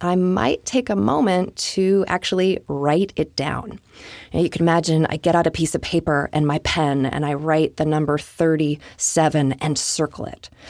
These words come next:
or do something similar on a whiteboard. People would watch this, and it would take time. It would feel more important because of the time it takes me to do it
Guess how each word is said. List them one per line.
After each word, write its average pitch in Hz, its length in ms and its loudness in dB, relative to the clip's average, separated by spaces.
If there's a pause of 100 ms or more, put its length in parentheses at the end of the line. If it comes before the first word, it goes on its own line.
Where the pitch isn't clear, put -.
(180)
or 165 240 4
do 175 180 4
something 165 380 0
similar 147 480 2
on 143 140 2
a 139 80 -2
whiteboard. - 580 -4 (480)
People 247 240 2
would 262 120 2
watch 160 340 0
this, - 440 -4 (200)
and 170 340 2
it 180 180 0
would 185 200 -2
take 190 320 -2 (240)
time. - 460 -4 (380)
It 165 100 2
would 165 120 2
feel 226 540 2
more 196 300 4
important 196 580 0
because 220 600 0
of 180 160 -4
the 180 80 0
time 170 200 0
it - 60 -2
takes - 280 -4
me 156 100 0
to - 60 -6
do 269 220 -2
it - 80 0